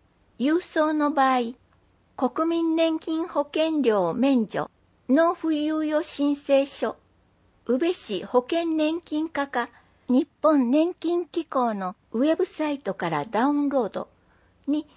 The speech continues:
必要事項を記入し、送付してください。郵便番号、七五五の八六零一、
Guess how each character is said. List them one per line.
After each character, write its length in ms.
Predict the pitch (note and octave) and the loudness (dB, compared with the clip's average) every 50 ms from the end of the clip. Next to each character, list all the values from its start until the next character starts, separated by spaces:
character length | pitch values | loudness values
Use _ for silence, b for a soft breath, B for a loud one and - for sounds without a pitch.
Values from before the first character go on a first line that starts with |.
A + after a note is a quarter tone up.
| b b _ | b b _
必 340 | - - - _ - D#4 | -20 -20 -20 _ -6 -2
要 260 | D#4 D#4 D#4+ E4+ F4 E4 | 2 4 4 4 2 2
事 160 | - D4+ D4+ | -2 -4 -6
項 340 | - - C#4 A#3+ A3 G3+ G3 | -2 -2 0 0 0 0 -2
を 60 | G3 | -4
記 240 | - - - A#3+ B3+ | -6 -6 -4 -2 -2
入 260 | D4 D#4 D#4 D#4 D#4 | 0 -2 -2 -4 -6
し、 400 | D#4 - - - C#4 C4+ E4+ - _ | -8 -10 -10 -8 -8 -8 -8 -12 _
送 320 | - - - E4 E4 E4 | -10 -2 0 2 2 2
付 180 | E4 - D4+ D4 | 0 -2 -4 -4
し 140 | D4 - - | -4 -6 -6
て 160 | - D#4 D4 | -6 -6 -6
く 100 | - C4+ | -4 -2
だ 160 | C#4 C#4 D#4+ | -2 -2 -2
さ 240 | - - - C4 A#3 | -4 -6 -6 -6 -6
い。 140 | G3+ E3+ - _ _ _ _ _ _ _ _ _ _ _ _ _ _ _ _ _ _ _ _ _ _ _ | -6 -6 -10 _ _ _ _ _ _ _ _ _ _ _ _ _ _ _ _ _ _ _ _ _ _ _
郵 240 | - B3+ D#4 E4 D#4 | 0 2 2 2 2
便 300 | E4 D#4+ D#4+ D#4 D4+ D4 | 0 0 -2 -2 -2 -2
番 280 | D4 C#4 B3+ B3 A3 | 0 0 0 0 -2
号、 340 | - - D#3+ D3 C#3+ C#3 - _ _ _ _ _ _ _ _ _ _ - | -2 -4 -4 -4 -4 -6 -10 _ _ _ _ _ _ _ _ _ _ -4
七 380 | A3 A3+ A#3+ B3 C#4+ D#4 D#4 D#4+ | 0 2 4 4 4 2 0 -2
五 300 | F4 F4 E4 D#4+ C4+ A#3 | -2 -2 0 0 0 0
五 300 | A#3 A#3 A3 G#3 G3+ F3 | 0 0 0 0 -2 -4
の 240 | D#3 D#3 D3 - - _ | -4 -6 -6 -8 -10 _
八 480 | - - G#3+ A3 - _ - D#4+ D4 C#4+ | -10 -6 -6 -6 -6 _ -8 -6 -2 -2
六 300 | E4+ D#4+ D#4+ - - E3+ | 0 -2 -2 -4 -6 -2
零 300 | E3 F#3+ G#3 A3 A3+ A3+ | -2 0 0 0 0 0
一、 480 | A3 - A3 - _ - - - - | -2 -4 -8 -12 _ -16 -18 -18 -18